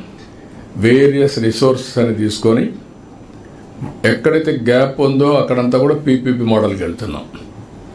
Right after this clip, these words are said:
పీపీపీ మోడల్లో కూడా గ్యాప్ వస్తే వైబిలిటీ ఫండింగ్కి వెళ్తున్నాం, వైబిలిటీ గ్యాప్ ఫండింగ్కి వెళ్తున్నాం. ఇక్కడ మీరు గుర్తుపెట్టుకోవాల్సింది ల్యాండ్ వీలైనంత వరకు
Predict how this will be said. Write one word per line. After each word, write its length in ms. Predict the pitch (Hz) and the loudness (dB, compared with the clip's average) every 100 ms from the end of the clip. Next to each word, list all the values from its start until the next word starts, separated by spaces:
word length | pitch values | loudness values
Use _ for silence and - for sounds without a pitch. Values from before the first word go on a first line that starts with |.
| - - - - - - - | -20 -20 -20 -18 -18 -10 0
పీపీపీ 520 | 127 147 156 156 156 | 2 2 0 0 2
మోడల్లో 600 | 156 139 135 131 131 127 | 2 4 4 4 4 4
కూడా 360 | 127 139 156 170 - 110 | 4 2 2 -2 -8 -2
గ్యాప్ 340 | 120 123 123 | 0 2 0
వస్తే 420 | 123 123 143 151 - | -2 0 0 0 0
వైబిలిటీ 720 | 113 127 139 139 139 151 156 165 - - - - | 2 2 2 0 0 2 2 2 -8 -20 -20 -8
ఫండింగ్కి 440 | - 120 117 110 | 0 2 4 2
వెళ్తున్నాం, 380 | 98 95 90 98 - - - - - - | -4 -6 -8 -10 -12 -18 -20 -20 -6 0
వైబిలిటీ 380 | 113 113 107 107 101 | 2 0 -2 -2 0
గ్యాప్ 180 | 95 | -2
ఫండింగ్కి 380 | - 92 92 92 | -2 0 0 -2
వెళ్తున్నాం. 420 | 92 80 110 - - - - - - - - - - - | -4 -6 -8 -8 -12 -18 -18 -18 -18 -18 -18 -18 -18 -2
ఇక్కడ 280 | 113 117 156 | 0 2 4
మీరు 220 | 147 135 | 4 2
గుర్తుపెట్టుకోవాల్సింది 1300 | 123 127 147 151 151 147 135 131 120 120 113 165 208 - - - - - - - - | 0 0 0 0 0 0 2 2 -2 -4 -2 -2 -4 -10 -18 -20 -20 -20 -20 -16 -2
ల్యాండ్ 500 | 107 107 127 156 160 | 2 4 2 2 0
వీలైనంత 640 | 151 131 135 135 131 131 | 2 2 4 4 2 2
వరకు 440 | 131 135 143 123 | 2 2 2 2